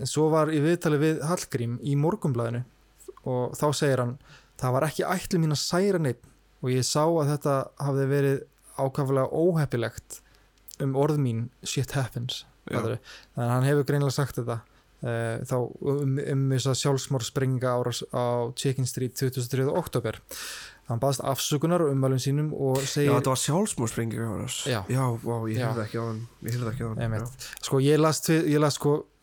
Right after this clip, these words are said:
Speaker 1: í, í stjórnarskýrslunni, þá var, stóð að, að þetta hefur verið þrjár handsprengjur. Í fullt af öðrum greinum var þetta, sem sagt, maður með sprengjubelti.
Speaker 2: Já, ok.
Speaker 1: Þannig ég veit ekki alveg, ég hélt kannski að skýrslan væri réttari.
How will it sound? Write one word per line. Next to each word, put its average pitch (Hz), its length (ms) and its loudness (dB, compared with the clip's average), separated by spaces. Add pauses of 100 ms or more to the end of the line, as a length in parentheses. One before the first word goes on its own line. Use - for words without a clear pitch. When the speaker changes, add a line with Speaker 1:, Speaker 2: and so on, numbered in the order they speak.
(160)
Speaker 1:
í, 139 140 2 (200)
í 151 160 2
stjórnarskýrslunni, 135 1500 -2
þá - 240 -2 (220)
var, 139 160 2
stóð 139 280 2
að, 131 200 2
að 135 80 -2
þetta 131 160 0
hefur 131 160 2
verið 123 160 0
þrjár 135 160 2
handsprengjur. 170 560 0 (580)
Í 123 60 -2
fullt - 260 0
af 156 140 4
öðrum 165 220 6
greinum 143 400 4 (440)
var 123 300 0
þetta, 120 300 0
sem 127 200 -4
sagt, 117 140 -2
maður 143 320 2
með 127 160 2
sprengjubelti. - 680 -4 (420)
Speaker 2:
Já, 120 240 0 (160)
ok. - 240 -6
Speaker 1:
Þannig 120 260 0
ég 127 160 2
veit 139 140 4
ekki 143 160 4
alveg, 135 420 2
ég 127 440 0
hélt 135 180 -2
kannski 139 260 0
að 127 80 2
skýrslan 123 480 -2
væri 117 160 -4 (500)
réttari. 120 380 -4